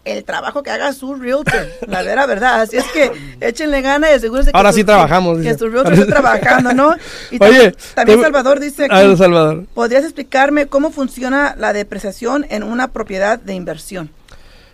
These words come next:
Speaker 2: Pues igual que cualquier otra, ¿no?
Speaker 1: Claro. Pues sí,
Speaker 2: Igual.
Speaker 1: pero es-,
Speaker 2: Eh,
Speaker 1: Salvador
Speaker 2: bueno,
Speaker 1: lo sabe.
Speaker 2: bueno,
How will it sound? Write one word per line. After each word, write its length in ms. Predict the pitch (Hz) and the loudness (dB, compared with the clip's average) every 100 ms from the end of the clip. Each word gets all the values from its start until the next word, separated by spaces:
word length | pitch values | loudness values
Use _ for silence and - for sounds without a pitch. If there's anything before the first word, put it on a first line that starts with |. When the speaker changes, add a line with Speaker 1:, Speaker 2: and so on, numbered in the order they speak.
| - - - | -20 -20 -6
Speaker 2:
Pues 120 | 156 | -2
igual 200 | 156 160 | 0 0
que 80 | 185 | 0
cualquier 300 | 175 151 175 | -4 -2 -2
otra, 200 | 196 180 | -2 -4
¿no? 140 | 202 277 - | -4 -8 -16
Speaker 1:
Claro. 280 | - 170 160 - - _ | -10 -10 -10 -14 -20 _
Pues 120 | - 175 | -10 -2
sí, 40 | |
Speaker 2:
Igual. 160 | 160 165 | 0 0
Speaker 1:
pero 180 | 185 - - - - - | -2 -8 -20 -20 -20 -20
es-, 100 | 170 - | -18 -16
Speaker 2:
Eh, 40 | |
Speaker 1:
Salvador 340 | - 185 196 190 | -2 2 4 6
Speaker 2:
bueno, 160 | 226 185 | 6 6
Speaker 1:
lo 40 | |
sabe. 260 | 254 220 190 | 4 0 0
Speaker 2:
bueno, 360 | 180 226 196 | 0 2 0